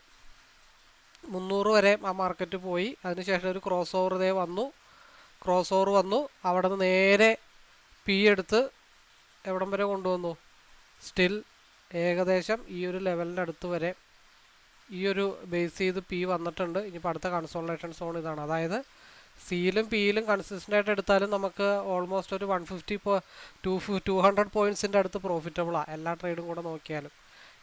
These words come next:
Even സിംഗിൾ ലോട്ടിലാണെങ്കിൽ പോലും നമുക്ക് പ്രോഫിറ്റബിൾ ആക്കാനായിട്ട് പറ്റും. അപ്പോൾ, ആ, ഈ പറഞ്ഞ പോലെ ആ ട്രേഡേഴ്സിന് രണ്ട്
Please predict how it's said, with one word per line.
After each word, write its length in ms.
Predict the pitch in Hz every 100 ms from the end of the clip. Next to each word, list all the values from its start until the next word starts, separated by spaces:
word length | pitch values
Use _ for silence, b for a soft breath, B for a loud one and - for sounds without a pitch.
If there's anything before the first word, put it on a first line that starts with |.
| 185
Even 180 | 190 214 -
സിംഗിൾ 300 | 196 202 240
ലോട്ടിലാണെങ്കിൽ 580 | 233 220 226 220 214 214 208
പോലും 260 | 202 220 269 - - - _ 196
നമുക്ക് 300 | 185 180 247 302 -
പ്രോഫിറ്റബിൾ 500 | 190 165 185 180 185
ആക്കാനായിട്ട് 480 | 170 165 170 170 170
പറ്റും. 200 | 165 165 165
അപ്പോൾ, 200 | 233 269 - B B B B -
ആ, 40 | 214 214 214 220 233
ഈ 20 | 262
പറഞ്ഞ 220 | 262 262 269
പോലെ 180 | 277 269
ആ 20 | 254 240
ട്രേഡേഴ്സിന് 720 | 226 214 220 247 254 285 277 269 277 233 226 226
രണ്ട് 240 | 214 208